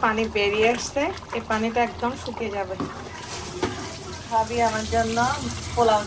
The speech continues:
চাল, চিনি গুঁড়া চাল দিয়ে দিচ্ছে, এটা ভালো করে ধুয়ে ভিজিয়ে রাখতে হবে ভাবি। আর এই যে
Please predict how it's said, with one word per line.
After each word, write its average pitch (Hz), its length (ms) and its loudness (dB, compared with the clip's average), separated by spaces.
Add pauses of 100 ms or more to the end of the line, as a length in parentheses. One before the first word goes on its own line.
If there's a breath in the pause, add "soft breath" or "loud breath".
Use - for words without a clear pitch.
চাল, 220 160 6 (100)
চিনি 220 240 -2
গুঁড়া 220 240 2
চাল 208 140 2 (220)
দিয়ে 226 260 4
দিচ্ছে, 233 260 0 (100)
এটা 233 160 4 (160)
ভালো 247 180 4 (100)
করে 247 140 0 (100)
ধুয়ে 277 300 2 (320)
ভিজিয়ে 233 320 4
রাখতে 233 260 2
হবে 190 220 -2
ভাবি। 165 180 2 (3250)
আর - 100 -4 (100)
এই 220 80 -4
যে 247 80 -2